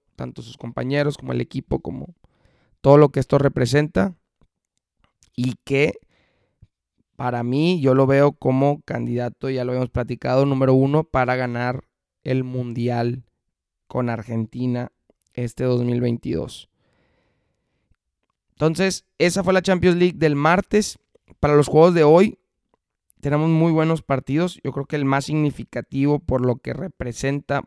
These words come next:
para ambos equipos es el Barcelona en contra del Bayern Múnich, en donde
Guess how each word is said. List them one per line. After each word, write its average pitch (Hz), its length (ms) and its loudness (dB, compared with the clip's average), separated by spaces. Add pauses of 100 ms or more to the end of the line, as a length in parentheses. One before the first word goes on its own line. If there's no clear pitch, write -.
(120)
para 123 380 -2
ambos 156 320 2
equipos 147 640 -2 (500)
es - 100 -12
el 143 100 -2
Barcelona 139 640 2
en 143 100 -4
contra 127 340 0
del 120 200 -4
Bayern 131 280 0
Múnich, 151 400 -2
en 120 160 -6
donde 120 320 -4